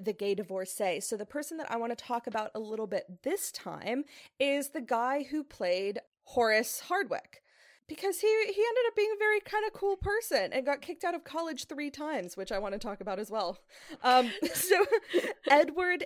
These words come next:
Speaker 1: Everett Horton Junior is an American character actor. So he started as a student at an Oberlin College in Ohio, where he majored in German,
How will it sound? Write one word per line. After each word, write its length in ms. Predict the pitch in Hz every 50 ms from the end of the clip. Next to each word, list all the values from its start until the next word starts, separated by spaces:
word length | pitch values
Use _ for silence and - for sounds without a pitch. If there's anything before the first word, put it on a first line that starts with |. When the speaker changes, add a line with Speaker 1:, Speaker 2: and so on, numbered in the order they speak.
| - -
Speaker 1:
Everett 420 | 240 240 233 202 214 254 254 233 -
Horton 680 | - - - - 202 202 - - 202 208 208 208 214 165
Junior 720 | - - - 202 202 214 202 185 165 147 - 202 233 269 269 - - - -
is 60 | - -
an 100 | 220 220
American 540 | 220 214 214 214 220 233 240 - 311 285
character 560 | 277 - - - 247 220 226 233 - - - -
actor. 520 | - 175 165 - _ - - - 220 254 262 - - - -
So 160 | - - 254
he 100 | 247 262
started 400 | 254 - - 269 247 262 311 320
as 140 | 359 339 320
a 40 | 339
student 460 | 339 - - - 226 220 202 220 208 -
at 100 | - 208
an 140 | 202 214 202 - _ -
Oberlin 460 | 214 208 202 226 254 254 240 220 208
College 380 | - - 208 202 202 196 190
in 100 | - 196
Ohio, 560 | 214 175 185 - - - 208 202 196 170 147 165
where 180 | 175 180 185 202
he 100 | 214 202
majored 420 | 202 196 202 214 208 277 294 - -
in 240 | - 214 196 185 165
German, 560 | 165 - 196 208 208 196 175 147 156 190 214